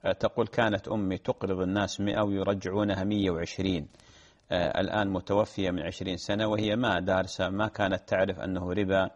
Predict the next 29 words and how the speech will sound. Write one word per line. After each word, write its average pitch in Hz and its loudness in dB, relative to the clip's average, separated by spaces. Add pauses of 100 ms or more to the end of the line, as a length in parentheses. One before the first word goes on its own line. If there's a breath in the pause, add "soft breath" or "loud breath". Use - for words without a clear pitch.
(420 soft breath)
ماذا 104 2
نفعل 95 0
نحن 92 -4
تجاه 90 0
الوالدة؟" 113 0 (1600 loud breath)
أم 120 2
ماجد: 107 2
"بارك 107 2
الله 95 2
فيك 90 -6
ورحم 98 -2
الله 90 -2
الوالدة 90 -2
وغفر 92 -2
الله 90 -2
لها، 90 -2
لا 120 0
شك - -6
بأن 87 -2
هذا 104 0
ربا، 120 2
نسأل 101 -6
الله 90 -2
العافية 92 -4
والسلامة، 95 -2
وهو 90 -2
كبيرة 98 0
من 82 -4
كبائر 95 0